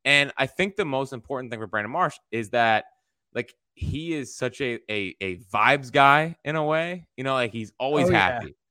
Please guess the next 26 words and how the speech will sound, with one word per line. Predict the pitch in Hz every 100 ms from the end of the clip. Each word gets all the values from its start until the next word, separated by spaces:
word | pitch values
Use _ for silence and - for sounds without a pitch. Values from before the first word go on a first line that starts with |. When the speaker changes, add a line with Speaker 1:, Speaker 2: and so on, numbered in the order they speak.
| _ _
Speaker 1:
He | 123 117
always | 139 156 -
brings | 147 127
the | 120
energy. | 104 98 82 82 80 _ _ -
And | 135
I |
think | 131 160 165 _
pairing | 156 156 160 139
him | 135
with, | 131 113 -
with | 117
a |
Kevin | 120 - 131 127 113
Long, | 113 113 92 85 _ _ _
like, | 135 - - -
I, | 131
I, | 135 -
I | 147
just | 185
think | - 165
that | - 135 123 -
we're | 104 147
gonna | 170 143
look | 139 127
up | 117 -